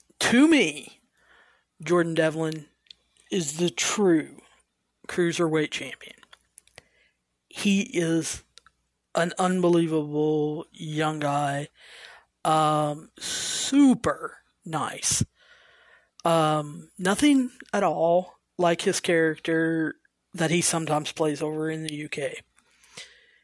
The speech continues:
He is a star waiting to explode.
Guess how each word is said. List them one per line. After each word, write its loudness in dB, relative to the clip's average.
He 2
is 2
a 0
star 2
waiting 0
to -10
explode. -12